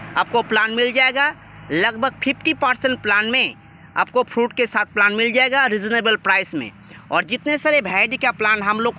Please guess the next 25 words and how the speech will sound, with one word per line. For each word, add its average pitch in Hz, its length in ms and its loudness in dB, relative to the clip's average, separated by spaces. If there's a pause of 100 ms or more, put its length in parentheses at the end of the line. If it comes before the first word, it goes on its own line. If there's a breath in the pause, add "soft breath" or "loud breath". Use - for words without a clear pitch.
online 208 360 2
में 247 120 -2
sell 233 220 -2
करते 240 320 0
हैं, - 420 -4
सभी 262 440 0
प्लांट 226 380 0
mature 190 460 0
रहता 220 300 2
है। 262 220 0
लगाने 202 380 0
के 226 140 -4
बाद 202 340 0
आपको 208 300 -2
दो 185 200 -2
महीना, 220 300 2
तीन 214 220 -4
महीना, 208 220 0
छः 196 260 -2
महीना, 220 240 0
एक 214 140 -2
साल 196 180 0
के 190 120 -4
अंदर 196 320 2
में 247 220 0